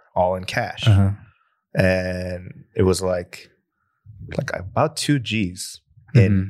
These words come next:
Speaker 1: in, in man won.
Speaker 2: Yeah.
Speaker 1: So it's a fairly thick wad of cash.
Speaker 2: Yeah, yeah.
Speaker 1: Right. And so I put it in my wallet,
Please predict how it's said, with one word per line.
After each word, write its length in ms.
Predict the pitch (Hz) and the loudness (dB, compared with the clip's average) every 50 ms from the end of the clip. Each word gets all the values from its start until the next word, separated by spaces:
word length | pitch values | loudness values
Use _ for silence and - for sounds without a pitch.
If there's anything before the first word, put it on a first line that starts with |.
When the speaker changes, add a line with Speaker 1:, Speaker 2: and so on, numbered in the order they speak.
| - - | -4 -4
Speaker 1:
in, 180 | - 107 101 107 - | -2 -2 -2 -2 -4
in 540 | - 110 113 123 123 117 117 113 113 117 120 - _ _ _ _ _ _ _ _ _ _ _ | -4 -4 -2 -2 -4 -6 -8 -10 -10 -12 -14 -16 _ _ _ _ _ _ _ _ _ _ _
man 200 | 104 92 101 101 92 | 2 2 2 2 0
won. 120 | 82 - - _ _ _ _ _ _ _ _ _ _ _ _ _ _ _ _ _ - - | -4 -10 -16 _ _ _ _ _ _ _ _ _ _ _ _ _ _ _ _ _ 4 6
Speaker 2:
Yeah. 220 | 117 107 104 90 | 8 8 8 6
Speaker 1:
So 140 | 82 - 123 | 4 2 2
it's 100 | 117 110 | 0 0
a 80 | 113 113 | 0 -4
fairly 640 | - - - 143 135 131 131 131 127 123 123 120 117 | -6 -6 -2 -2 0 0 0 -2 -2 -2 -2 -2 -4
thick 500 | 120 - - - 104 98 - - - - _ _ _ _ _ _ _ _ _ _ _ - - - 185 - - - - | -4 -4 -4 -2 -2 -2 -4 -10 -20 -20 _ _ _ _ _ _ _ _ _ _ _ -14 -8 -6 -6 -6 -6 -2 2
wad 300 | 104 98 98 98 95 95 | 4 4 4 4 2 0
of 80 | - - | -2 -4
cash. 260 | - 104 95 90 - - | -4 -4 -4 -4 -2 -2
Speaker 2:
Yeah, 240 | 113 107 101 95 95 | 0 0 0 -2 -4
yeah. 180 | 98 98 95 | -4 -4 -4
Speaker 1:
Right. 220 | 101 101 101 101 - _ _ _ _ - - - - - _ _ _ | -2 -4 -4 -6 -10 _ _ _ _ -20 -20 -20 -20 -20 _ _ _
And 120 | - 101 98 | -2 0 0
so 140 | - - 107 | 2 2 2
I 60 | 95 95 | 2 2
put 220 | - - 151 139 | 0 0 0 0
it 80 | 135 120 | 0 0
in 80 | 113 104 | -2 -2
my 120 | 98 90 | -2 -2
wallet, 500 | 87 90 110 143 160 147 117 98 95 - | -2 0 0 2 2 2 2 0 -2 -4